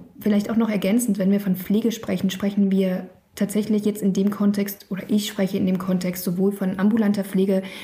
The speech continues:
als auch stationärer oder teilstationärer Pflege, beziehungsweise auch von Pflege in Kliniken. Das ist ein,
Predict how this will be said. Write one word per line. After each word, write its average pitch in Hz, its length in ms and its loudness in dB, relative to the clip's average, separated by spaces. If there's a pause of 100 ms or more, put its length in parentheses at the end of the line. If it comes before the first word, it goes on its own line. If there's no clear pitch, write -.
(200)
als 170 180 -4
auch - 140 -8
stationärer 190 600 0
oder 175 140 -2
teilstationärer 202 760 0
Pflege, 196 260 0
beziehungsweise 196 580 0
auch - 120 -8
von 185 180 0
Pflege 196 300 0
in 185 140 -2
Kliniken. 240 600 2 (240)
Das 202 100 -2
ist 208 160 -2
ein, 202 140 -2